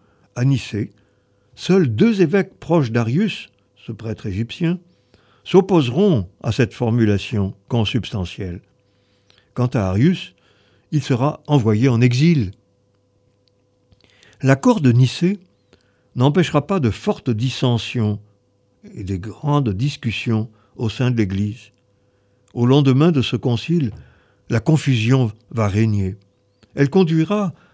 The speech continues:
à destituer certains évêques d'Orient, une dizaine, pas toujours d'ailleurs en raison de leur opposition à l'égard de la formulation de Nicée, consubstantielle, mais en raison de mauvaise conduite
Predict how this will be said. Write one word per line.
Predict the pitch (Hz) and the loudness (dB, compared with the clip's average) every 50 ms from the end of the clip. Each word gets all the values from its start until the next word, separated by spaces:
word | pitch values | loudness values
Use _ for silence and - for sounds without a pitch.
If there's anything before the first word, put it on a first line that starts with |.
| _ _ - | _ _ -4
à | 139 123 | -2 0
destituer | 117 160 214 170 - - - 190 - - - 220 226 202 | 2 2 0 0 -2 -2 -4 -4 -4 -4 -4 -2 -2 -2
certains | - 151 113 - - 139 | -4 -6 -4 -2 0 0
évêques | 131 131 139 123 139 143 120 117 | 2 2 2 2 2 0 0 0
d'Orient, | 120 147 139 143 131 135 123 110 - - | 0 0 2 2 2 0 0 0 -2 -4
une | 131 120 127 135 | -2 -2 0 0
dizaine, | 127 165 160 135 147 135 117 104 98 90 - - _ _ _ _ _ _ _ _ _ _ _ _ | 0 0 0 0 0 0 0 0 -2 -4 -8 -10 _ _ _ _ _ _ _ _ _ _ _ _
pas | - 147 | -4 -2
toujours | 156 - 170 147 139 160 151 | 0 2 2 2 2 0 0
d'ailleurs | 123 143 131 135 151 156 147 131 | 2 0 2 2 2 2 2 2
en | 123 110 | 0 0
raison | 113 120 117 123 147 151 | 0 0 0 2 0 2
de | 123 110 | 2 2
leur | 107 110 104 | 2 2 2
opposition | 113 123 - 139 127 117 110 117 110 - 170 160 143 | 2 0 0 0 0 0 0 -2 -4 -2 -2 -2 0
à | 117 | 0
l'égard | 104 110 110 131 135 123 | 0 0 0 0 0 0
de | 104 107 | 0 0
la | 110 110 | 0 0
formulation | 101 - 135 107 113 117 113 107 107 101 - 147 131 | -2 -2 -2 0 0 0 0 0 -2 -2 -2 -2 -2
de | 113 107 101 | 0 0 0
Nicée, | 117 143 139 - - 185 180 151 - - _ _ _ _ _ _ _ _ _ _ _ _ _ _ _ _ | 0 0 0 2 4 4 4 4 2 -2 _ _ _ _ _ _ _ _ _ _ _ _ _ _ _ _
consubstantielle, | - 101 87 - - 98 - - 131 131 - - 165 160 147 113 101 - _ _ _ _ _ _ _ _ _ _ _ _ _ _ _ _ _ - - - - | -10 -8 -8 -8 -8 -8 -4 -2 -2 -2 -2 -4 -4 -6 -6 -6 -10 -14 _ _ _ _ _ _ _ _ _ _ _ _ _ _ _ _ _ -20 -14 -2 0
mais | 143 139 160 | 2 4 4
en | 180 | 4
raison | 175 180 175 196 226 190 | 4 4 4 4 4 4
de | 139 | 6
mauvaise | 127 131 160 185 170 185 180 - - | 6 8 8 8 8 6 4 2 2
conduite | - - 233 175 185 208 202 170 - | 2 2 2 4 2 2 0 0 -2